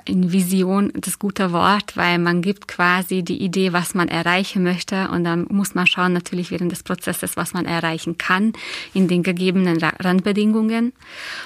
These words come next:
Und dann, ähm, fängt man an, diese, äh, Konzepte natürlich auszuarbeiten. Und dabei ist es total wichtig, dass, äh, wir Designer da sind und helfen,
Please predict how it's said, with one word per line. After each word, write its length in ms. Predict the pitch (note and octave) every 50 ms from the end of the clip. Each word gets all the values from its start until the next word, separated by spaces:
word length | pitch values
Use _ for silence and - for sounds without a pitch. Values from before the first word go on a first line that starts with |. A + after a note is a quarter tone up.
| - -
Und 640 | - F#3+ F#3 F#3 F#3 F#3 F#3+ F#3+ F#3 F#3 F3 - - -
dann, 680 | F3+ - G3 F3+ F#3+ G#3 A3 A3+ A3+ A3+ A3+ A3 - -
ähm, 420 | - G3 F#3 F#3+ F#3+ F#3 F#3+ F#3+ F#3+
fängt 260 | - - F#3+ F3 -
man 200 | F#3+ F#3 F3+ -
an, 420 | - F3+ F#3+ F#3 F#3 F#3 F#3+ - F#3
diese, 580 | G3 F#3 F3+ F3 F3+ F3 F3 F3 E3+ F3 E3+ -
äh, 360 | - - E3+ E3+ - - G3 - - - - -
Konzepte 540 | - - F#3+ F#3 - - F#3+ - - -
natürlich 460 | F3+ F3 E3+ - F3+ F3 F3 - - -
auszuarbeiten. 920 | - F3+ E3+ - - - - - - E3+ E3 F3+ F3+ E3+ E3+ - F3+ F3
Und 180 | F3+ E3+ E3 F3
dabei 220 | F3 E3+ F3+ F3
ist 160 | F3 E3+ -
es 100 | F#3+ -
total 380 | - F#3+ F#3 - G3+ F#3 F#3 F3+
wichtig, 460 | G3 G#3+ - - - G#3 G3+ F#3+ - - - - - - - - - - -
dass, 500 | E3 F#3 F#3 F#3 F3+ F3+ - - - -
äh, 240 | - F3+ F3 F3 E3
wir 140 | F3+ F3+ E3+
Designer 540 | E3+ F#3+ F#3 F3 F#3 F3+ F3+ F#3+ G3 F#3+ F3+
da 300 | D#3+ F3+ E3+ F3+ F#3 F#3+
sind 240 | F#3 F#3+ F#3+ F#3 F3+
und 320 | - F3+ F3+ E3+ - -
helfen, 720 | F#3 F#3 F#3+ G3 G3 - - G3+ F#3+ F3+ F3+ F3+ F3 -